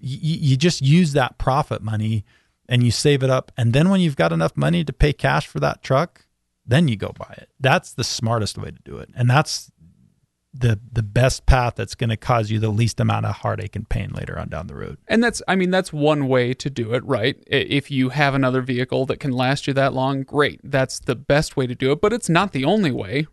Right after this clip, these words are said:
Speaker 2: right? It could just be, "Hey, look, your business is new." When you've been going for five or six years, you can go buy that truck. But for now,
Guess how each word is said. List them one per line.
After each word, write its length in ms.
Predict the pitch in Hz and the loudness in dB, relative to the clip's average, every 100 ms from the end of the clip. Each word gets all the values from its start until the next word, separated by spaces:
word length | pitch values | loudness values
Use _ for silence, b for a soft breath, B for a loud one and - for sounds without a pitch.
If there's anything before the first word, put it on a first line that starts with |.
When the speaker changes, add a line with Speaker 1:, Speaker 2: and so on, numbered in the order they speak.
| - | -2
Speaker 2:
right? 260 | 127 135 - | 0 0 0
It 180 | 147 - | -4 0
could 240 | - 190 | 2 2
just 260 | 156 143 143 | 2 -4 -2
be, 320 | 135 127 123 | -2 -2 -4
"Hey, 160 | 131 147 | -4 -2
look, 320 | 120 127 - | -2 -4 -4
your 60 | 131 | -4
business 420 | 135 151 160 - | -2 0 0 0
is 140 | 143 | 0
new." 340 | 143 143 151 160 b b b b - | 2 2 2 0 b b b b -2
When 200 | 123 123 | 2 2
you've 160 | 131 | 2
been 180 | 139 135 | 0 0
going 300 | 127 131 139 | 2 2 0
for 160 | - 131 | -2 -4
five 240 | 139 135 | 0 0
or 40 | 131 | 0
six 260 | 147 127 | -4 -2
years, 240 | 131 135 123 | 0 0 0
you 80 | 123 | -2
can 80 | |
go 100 | 131 | -2
buy 180 | 123 131 | 0 0
that 160 | 131 127 | 0 0
truck. 280 | - 135 - | 0 0 -2
But 120 | - | -2
for 140 | 151 | 2
now, 380 | 151 160 160 | 2 4 2